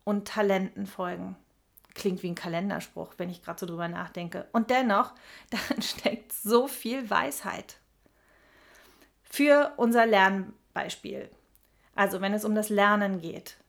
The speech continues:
such dir eine Lerngruppe oder eine Nachhilfe, die dir zeigt, wie Lernen auch Freude machen kann. Es gibt auch sehr, sehr gute Lernprogramme, wirklich, äh,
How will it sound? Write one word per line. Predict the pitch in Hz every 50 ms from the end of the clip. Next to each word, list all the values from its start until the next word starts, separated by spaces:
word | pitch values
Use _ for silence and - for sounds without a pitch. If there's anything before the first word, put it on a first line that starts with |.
| _ _ _ _
such | - 214 202 214 254 269 294 285 285
dir | - 269 269 262 -
eine | 214 208 202 208
Lerngruppe | 208 208 202 202 202 208 220 226 226 220 226 247 254 254 254 254 254 247 -
oder | 233 214 208 208 -
eine | - 202 202 208 208 208
Nachhilfe, | 202 196 202 220 226 - - 269 262 254 - 262 226
die | 214 214 214
dir | 214 214 214
zeigt, | - - 208 208 202 208 208 214 214
wie | 220 214
Lernen | 202 190 190 202 202 214 202 -
auch | 220 214 208
Freude | - - - - 240 262 269 269 214 196
machen | 175 170 - - - - 175
kann. | - - - - 175 202 - _ - _ - - - - - -
Es | - 226 -
gibt | - 262 254 -
auch | - 254
sehr, | 240 - 233 233 254 247 254 254 262 254 247
sehr | 233 240 233 233 240 233
gute | 220 226 240 220 226 220
Lernprogramme, | 220 208 208 - 214 208 - - 196 185 - 190 190 196 202 202 202
wirklich, | 220 233 226 208 196 196 208 - - - _
äh, | - -